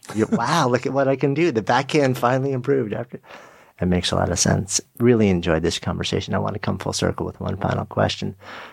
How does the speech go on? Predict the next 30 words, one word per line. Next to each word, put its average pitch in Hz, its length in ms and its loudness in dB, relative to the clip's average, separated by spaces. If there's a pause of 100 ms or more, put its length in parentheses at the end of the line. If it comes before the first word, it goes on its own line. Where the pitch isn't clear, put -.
So 113 180 4
the 101 140 2
name 101 240 2
of 90 140 -4
this 90 240 0
is, 85 260 -2
is 90 160 -4
the 90 140 -8
Good 92 160 0
Life 87 240 -4
Project. 92 440 -6
So 90 300 0 (340)
if - 160 -8
I 92 120 4
offered 95 320 0
that - 180 -2
term 101 220 -2
out 101 160 -4
to 104 100 -2
you 113 180 -2
just - 220 -2
on 101 100 2
a 92 60 2
personal 90 440 0
level, 80 320 -2
to - 140 2
live 92 240 2
a 85 60 2
good 87 260 -2
life, 92 240 0